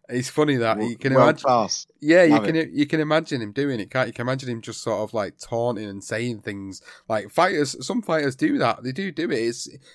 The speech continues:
Speaker 1: it can be interpreted as sheer arrogance, but, you know, maybe that was just part of what made up Jack Johnson as an individual. Now,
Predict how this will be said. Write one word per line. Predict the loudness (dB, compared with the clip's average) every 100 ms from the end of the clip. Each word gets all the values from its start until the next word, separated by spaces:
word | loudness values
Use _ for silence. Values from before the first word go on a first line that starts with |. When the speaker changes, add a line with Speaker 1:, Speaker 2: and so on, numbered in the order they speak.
| -10
Speaker 1:
it | -4
can | -4 -2
be | -2 -2 -4
interpreted | -8 -2 -2 -2 -14 -10
as | -10
sheer | -4 -2 0
arrogance, | 0 2 0 -4 -10 -12
but, | -2 0 0 _ _ _ _ _
you | -12
know, | -8
maybe | -4 -4 -2
that | -2 -4
was | -8
just | -12 -16 -8
part | -4 -2
of | -2 -4
what | -6
made | -4 -6 -6
up | -8
Jack | -8 -8
Johnson | -6 -8 -8 -10
as | -10
an | -10
individual. | -10 -8 -8 -6 -6 -6 -2
Now, | -2 -2